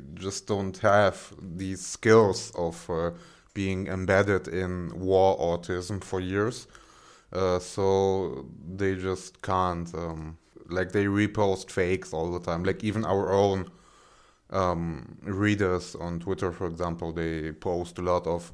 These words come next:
very obvious fakes on me, to me, uh, from both sides, and, uh, ask me to comment on them, where it's, like, really super obvious that it's fake.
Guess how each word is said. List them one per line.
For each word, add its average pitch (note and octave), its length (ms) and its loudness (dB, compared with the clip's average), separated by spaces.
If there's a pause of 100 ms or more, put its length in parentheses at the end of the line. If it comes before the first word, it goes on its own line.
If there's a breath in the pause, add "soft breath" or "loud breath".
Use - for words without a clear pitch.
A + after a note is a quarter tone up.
very G2 380 2
obvious F#2 500 0
fakes F2+ 340 0
on G2 200 -4
me, F#2 240 -4 (360 soft breath)
to G#2 120 -4
me, G2 320 -2
uh, F2+ 240 -2
from F#2 280 -2
both G2 260 6
sides, F#2 560 2 (720 soft breath)
and, F2+ 400 -2
uh, F2+ 200 2
ask F2+ 300 0
me F#2 120 -6
to E2+ 120 -12
comment F#2 420 -2
on E2+ 140 -6
them, F2 340 -4
where F2 300 -2
it's, E2 260 -8
like, F2 200 -2 (560)
really G#2+ 480 2
super A2 520 2
obvious F2 640 2
that F2 180 -6
it's D2 200 -10
fake. D#2+ 360 -4